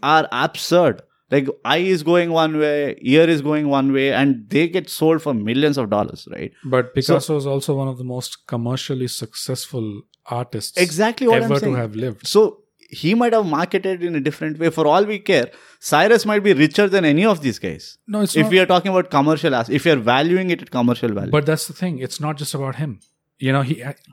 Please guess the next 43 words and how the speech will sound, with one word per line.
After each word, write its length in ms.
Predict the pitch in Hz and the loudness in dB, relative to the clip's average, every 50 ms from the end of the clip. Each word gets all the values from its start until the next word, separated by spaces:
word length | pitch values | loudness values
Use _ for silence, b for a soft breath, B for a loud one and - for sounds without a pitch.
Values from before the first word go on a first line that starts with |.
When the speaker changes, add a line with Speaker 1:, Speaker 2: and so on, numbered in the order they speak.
| _ | _
Speaker 2:
currently 420 | - 139 139 170 208 214 214 208 190 | -2 0 2 4 4 4 2 2 2
he 140 | 165 160 147 | 2 2 0
has 220 | 131 127 117 107 | 0 0 -2 -4
a 60 | 113 | -4
team 200 | - - 113 110 | -4 -4 -4 -4
of 140 | 107 104 - | -6 -8 -8
people 340 | 127 127 120 - 92 87 - _ _ _ _ _ _ _ _ _ | -8 -8 -8 -10 -12 -14 -16 _ _ _ _ _ _ _ _ _
who 380 | - 113 110 110 110 110 110 107 | -6 -4 -2 -2 -2 -2 -4 -4
work 260 | 104 113 117 117 - | -4 -4 -4 -4 -6
with 100 | 127 113 | -6 -8
him 220 | 123 104 95 95 - _ _ _ _ | -8 -8 -10 -12 -18 _ _ _ _
for 140 | - - 123 | -10 -6 -6
that 180 | 110 104 - - | -6 -6 -6 -6
podcast. 480 | 113 110 107 - - 92 98 - - _ _ | -6 -6 -6 -8 -12 -14 -14 -14 -16 _ _
Speaker 1:
So 120 | - - 175 | -4 -2 2
you 180 | 165 165 180 | 4 4 4
are 40 | 190 | 6
like, 340 | 190 196 190 170 151 123 113 | 4 2 0 0 -4 -6 -2
"Give 220 | 120 147 151 160 | -2 0 0 2
them 180 | 156 170 160 147 | 2 2 2 2
more 160 | 139 139 139 | 2 0 0
job." 380 | 117 104 117 110 101 90 - - _ | 0 0 -2 -2 -2 -4 -8 -14 _
Is 220 | - - 131 120 117 | -6 -6 -4 -2 0
that 140 | 151 156 160 | 2 2 4
Speaker 2:
Not 120 | 202 220 | 2 2
Speaker 1:
what 60 | 214 214 | 2 2
you're 80 | 220 202 | 2 2
Speaker 2:
give 60 | 185 | 2
them 120 | 214 196 | 2 2
Speaker 1:
saying? 60 | 190 | 2
Speaker 2:
more 180 | 185 190 202 196 | 2 0 0 -2
job. 340 | 156 143 147 123 101 92 - - | -2 -2 -2 -2 -2 -4 -6 -8
It's 200 | 156 143 - - | -8 -6 -2 0
like, 280 | 185 185 180 175 - _ _ - | 2 2 2 0 -4 _ _ -8
scale 440 | - - - - - 196 208 214 196 | -6 -6 -6 0 2 4 4 4 2
it 100 | 170 196 | 2 0
up. 240 | 175 - - _ _ _ | -2 -2 -4 _ _ _
You 160 | - 131 135 | -8 -4 -4
know, 300 | 131 127 117 107 98 - _ _ _ - | -2 -2 -4 -6 -8 -12 _ _ _ -2
there 160 | 131 139 139 190 | 0 2 2 2
is 80 | 185 - - _ _ _ _ _ _ - | 0 0 -4 _ _ _ _ _ _ 0
prosperity 580 | - 165 165 165 - - 190 180 180 170 170 135 | 0 2 2 0 2 2 2 2 2 0 -2 -4
there. 200 | 110 107 95 | -4 -6 -8